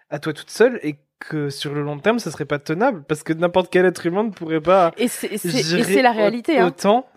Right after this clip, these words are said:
Speaker 1: tout seul, voilà.
Speaker 2: Et c'est la réalité parce que, d'ailleurs, c'est, je sais pas si c'est quelque chose que j'ai déjà abordé dans un podcast, mais il va falloir que, si, je crois, dans le, la différence entre freelance et entrepreneur. Mais ça, c'est quelque chose qu'il faut bien garder en tête et moi, je l'ai vite atteinte, c'est que on a,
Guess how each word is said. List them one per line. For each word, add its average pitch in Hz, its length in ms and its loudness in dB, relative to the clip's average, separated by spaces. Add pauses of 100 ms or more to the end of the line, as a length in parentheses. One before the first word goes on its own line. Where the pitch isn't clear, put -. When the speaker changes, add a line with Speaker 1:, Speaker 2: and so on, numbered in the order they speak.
(140)
Speaker 1:
tout 180 140 -10
seul, 233 340 0
voilà. 190 280 2
Speaker 2:
Et 226 100 2
c'est 240 160 -2
la 226 100 4
réalité 226 380 -2
parce 240 240 -2
que, 185 160 2
d'ailleurs, 208 300 2
c'est, - 180 -4
je 180 120 -4
sais 196 140 -4
pas 220 80 2
si 247 160 -4
c'est 233 80 -2
quelque 208 240 0
chose 214 220 -2
que 214 100 0
j'ai 180 80 -2
déjà 185 260 2
abordé 190 360 2
dans 185 160 -4
un 175 60 -4
podcast, 220 420 -4
mais 196 100 -8
il 196 140 -6
va 190 100 0
falloir 190 380 -2
que, 180 300 -2 (320)
si, 269 240 0
je 226 100 4
crois, 233 220 4
dans 208 120 2
le, 202 180 6
la 190 120 6
différence 214 320 0
entre 208 180 -6
freelance 220 380 -4
et 214 40 -2
entrepreneur. 185 600 -8 (480)
Mais 202 40 2
ça, 262 140 2
c'est 269 140 2
quelque 233 280 4
chose 254 280 0
qu'il 214 120 -10
faut 185 440 -2
bien 180 220 0
garder 214 200 4
en 196 80 2
tête 262 220 2
et 233 40 0
moi, 208 120 2
je 190 80 -2
l'ai 190 100 2
vite 220 220 0
atteinte, 226 340 2
c'est - 240 -2
que 185 380 2
on 185 120 -4
a, 185 60 0